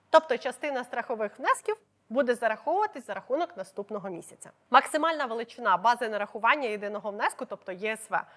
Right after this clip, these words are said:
це максимальна сума доходу застрахованої особи на місяць. Вона може дорівнювати п'ятнадцяти розмірам мінімальної заробітної плати, встановленої законом, на яку нараховується цей єдиний внесок,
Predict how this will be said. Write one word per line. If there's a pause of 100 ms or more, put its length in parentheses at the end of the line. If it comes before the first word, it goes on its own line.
(220)
це
максимальна
сума
доходу
застрахованої
особи
на
місяць. (180)
Вона
може
дорівнювати
п'ятнадцяти
розмірам
мінімальної
заробітної
плати,
встановленої
законом, (340)
на
яку (260)
нараховується
цей
єдиний
внесок,